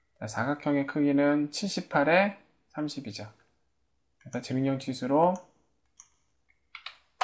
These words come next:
칠십팔에, 자, 삼십으로 이렇게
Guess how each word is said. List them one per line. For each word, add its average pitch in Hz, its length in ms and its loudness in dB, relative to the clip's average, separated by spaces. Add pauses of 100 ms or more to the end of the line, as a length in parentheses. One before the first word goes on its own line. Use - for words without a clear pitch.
(380)
칠십팔에, 156 840 -2 (1400)
자, - 320 -20
삼십으로 147 840 2 (420)
이렇게 151 540 -4